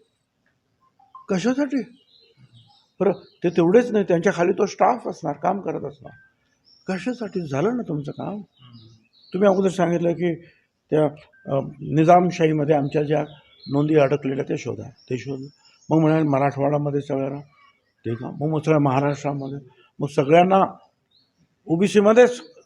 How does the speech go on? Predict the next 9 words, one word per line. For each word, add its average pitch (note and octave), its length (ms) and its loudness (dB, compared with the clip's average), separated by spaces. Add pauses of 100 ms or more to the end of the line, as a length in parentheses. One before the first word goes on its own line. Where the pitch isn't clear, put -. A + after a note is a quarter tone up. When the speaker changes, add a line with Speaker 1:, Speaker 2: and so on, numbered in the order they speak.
(160)
Speaker 1:
घ्या. C#3+ 160 -2 (920)
हे A3+ 260 4
सगळे F3+ 480 0
जे F3+ 200 -4 (120)
हट्ट D#3+ 260 -6
जे D#3 180 -2
आहेत B2+ 300 -6 (720)
पुरवण्याचं D3+ 480 -4
काम A2+ 480 -6